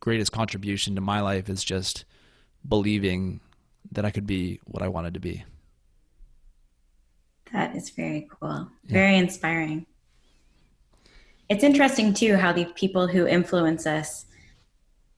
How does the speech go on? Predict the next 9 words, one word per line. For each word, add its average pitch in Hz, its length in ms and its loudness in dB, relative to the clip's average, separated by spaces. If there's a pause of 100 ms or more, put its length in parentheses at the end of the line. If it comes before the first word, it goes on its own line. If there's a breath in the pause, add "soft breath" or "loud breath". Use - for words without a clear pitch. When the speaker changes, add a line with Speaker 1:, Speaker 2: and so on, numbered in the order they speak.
Speaker 2:
even 208 240 6
if 208 180 2
they're 180 100 4
not 180 220 4
in 175 140 4
our 165 120 4
lives 160 420 2
regularly 165 500 2
anymore, 156 580 -2